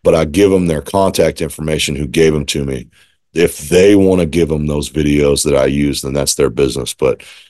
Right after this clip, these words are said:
I don't make a habit out of burning <laughs> friendships that way. You know what I mean? Like,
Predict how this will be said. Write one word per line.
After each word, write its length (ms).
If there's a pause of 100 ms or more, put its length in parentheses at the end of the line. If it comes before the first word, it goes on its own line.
(160)
I 80
don't 160
make 200
a 40
habit 340
out 180
of 120
burning 320
<laughs> 80
friendships 480
that 160
way. 200
You 80
know 60
what 80
I 20
mean? 100
Like, 180